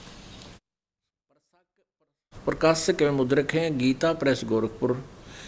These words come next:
गोविंद भवन कार्यालय कोलकाता का संस्थान। अब सबसे पहले एक सौ तेईस पृष्ठ, तीसरा स्कंद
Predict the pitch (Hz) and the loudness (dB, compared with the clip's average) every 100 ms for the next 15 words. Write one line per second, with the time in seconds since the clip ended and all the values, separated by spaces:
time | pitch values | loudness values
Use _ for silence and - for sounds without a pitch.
0 | - 117 135 143 180 180 147 139 127 120 | -6 4 8 8 6 4 4 4 4 4
1 | 107 117 135 143 131 110 101 - 98 95 | 4 4 2 2 0 0 -2 -4 -6 -6
2 | 123 - 107 - - - - - - - | -6 -6 -8 -8 -8 -10 -12 -16 -18 -16
3 | - - - - - - - - - - | -18 -20 -18 -18 -16 -16 -16 -16 -16 -16
4 | - - - - - - - - - - | -16 -14 -14 -16 -18 -18 -18 -18 -20 -20
5 | - - - - - - - - - 123 | -20 -18 -18 -18 -20 -20 -20 -8 -4 -2
6 | - 185 - 165 165 156 156 156 147 - | 0 0 4 4 6 6 6 4 0 4
7 | 170 208 - - 143 139 - 165 - 170 | 6 6 2 2 0 0 0 0 2 0
8 | 160 143 - 190 185 | 0 0 2 2 2